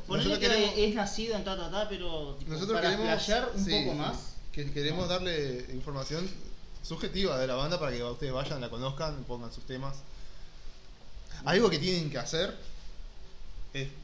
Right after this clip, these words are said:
Speaker 1: obviamente no la vamos a ir a, a ver en vivo porque tenemos que ir hasta Suecia o mínimo al Wacken y está carito.
Speaker 2: Un poco.
Speaker 1: Pero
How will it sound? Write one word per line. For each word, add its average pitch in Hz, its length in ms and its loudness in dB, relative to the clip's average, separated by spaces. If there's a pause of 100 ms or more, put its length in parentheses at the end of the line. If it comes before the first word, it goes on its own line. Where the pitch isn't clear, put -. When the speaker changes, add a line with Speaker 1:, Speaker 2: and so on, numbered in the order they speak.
(460)
Speaker 1:
obviamente 135 500 -2
no 135 160 -2
la 131 100 -2
vamos 139 280 0
a 135 80 0
ir 139 100 2
a, 131 140 0
a 123 160 -2
ver 139 140 0
en 139 120 2
vivo 151 260 2
porque 120 560 -4
tenemos 131 240 -4
que 143 80 -4
ir 131 40 -2
hasta 127 140 -4
Suecia 147 400 0
o 123 80 0
mínimo 131 500 0
al 123 80 0
Wacken 151 360 0 (400)
y 135 40 -2
está 131 160 -4
carito. 156 360 0 (800)
Speaker 2:
Un - 80 -6
poco. 147 180 -2
Speaker 1:
Pero 151 540 4